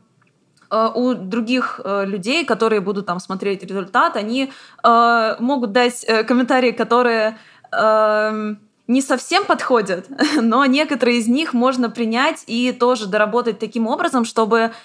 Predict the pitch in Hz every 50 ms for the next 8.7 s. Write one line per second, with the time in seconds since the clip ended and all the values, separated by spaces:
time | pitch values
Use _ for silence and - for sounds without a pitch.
0 | - - - _ _ - 220 226 226 226 226 233 226 214 220 - 277 269 262 269
1 | - 214 196 208 202 202 202 202 - 233 226 226 214 214 214 - - _ _ _
2 | - 208 214 202 208 214 208 202 214 185 208 254 330 330 302 - - 226 - 220
3 | 196 208 196 208 214 196 208 196 196 214 262 339 339 302 247 226 214 - - -
4 | 202 190 202 220 240 233 - - - 208 214 214 202 196 190 190 - - 226 226
5 | 226 226 220 - 196 208 240 294 294 - - 226 196 196 196 - - 208 190 -
6 | 214 226 269 - - 233 - - 233 208 196 196 196 196 - - - - _ -
7 | 214 220 220 - 240 226 220 196 - - 233 254 254 240 - 226 220 214 202 202
8 | 185 185 175 190 - - - - - - - - - -